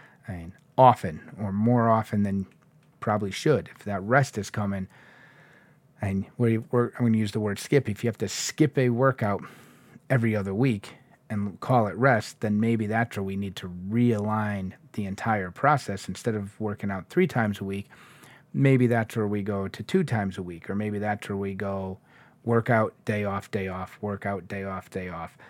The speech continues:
instead of an every other day thing. And you can do that as well, where it's not necessarily two times a week or three times a week, but it's every third day,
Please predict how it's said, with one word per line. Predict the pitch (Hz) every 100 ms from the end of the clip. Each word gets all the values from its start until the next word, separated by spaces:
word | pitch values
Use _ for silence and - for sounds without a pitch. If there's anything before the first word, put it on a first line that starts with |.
| -
instead | 98 98 110 101
of | 92 - -
an | 107
every | 95 95 92
other | 87 95
day | 131 143
thing. | - 87 80 - _ _ _ _ _ _ -
And | 98 95
you | 95
can | 98
do | 107
that | 131 127
as | 98 131
well, | 143 92
where | 95 92 92
it's | -
not | 120 104
necessarily | 120 - 110 113 113 110
two | - 123
times | 120 117 110
a |
week | 110 117 113
or | 101
three | 143 160
times | 131 120 110
a |
week, | 104 104 -
but |
it's | 101 110
every | 104 98
third | - 104 95 90
day, | 113 92